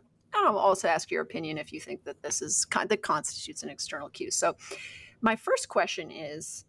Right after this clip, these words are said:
are metaphors or analogies,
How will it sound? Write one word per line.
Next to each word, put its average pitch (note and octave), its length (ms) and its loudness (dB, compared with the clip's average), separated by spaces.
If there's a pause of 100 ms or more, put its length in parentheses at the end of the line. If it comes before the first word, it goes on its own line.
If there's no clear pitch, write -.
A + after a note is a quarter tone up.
are B3 160 8
metaphors D#4 720 8
or A#3+ 140 8
analogies, G3+ 1040 2